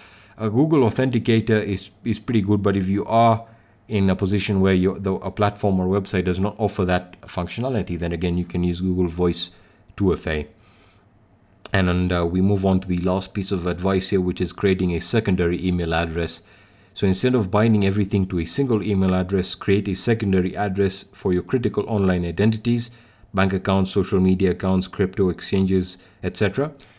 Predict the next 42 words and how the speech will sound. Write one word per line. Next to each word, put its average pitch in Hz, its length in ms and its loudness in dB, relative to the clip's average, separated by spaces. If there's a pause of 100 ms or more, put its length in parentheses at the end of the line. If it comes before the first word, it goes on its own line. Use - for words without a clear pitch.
(180)
And 110 300 2
do 110 140 4
not 139 320 0
disclose 113 640 0
this 98 400 -4 (220)
to 104 120 0
the 92 100 0
public. 95 640 -4
So 98 220 0
do 98 100 -2
not 120 220 0
register 113 680 0
or 98 140 0
use 104 260 4
it 98 120 -2
to 98 80 0
register 104 400 0
on 95 140 0
sites 101 360 -2
that 90 240 -4 (440)
a-, 92 100 -4
are 107 200 2
known 120 440 4
to 98 180 0
actually, 98 500 0 (100)
uh, 92 260 0
to 98 120 -2
actually 101 280 -2
disclo-, 110 540 -2
disclose 104 440 2
this 98 180 -2
information, 92 540 -2
whether 117 240 2
they 98 160 2
do 104 100 2
it 107 140 0
purposely 104 500 0
or 87 80 -2
not. 107 280 0 (340)
So, 110 280 2
you 117 120 2
know, 120 220 0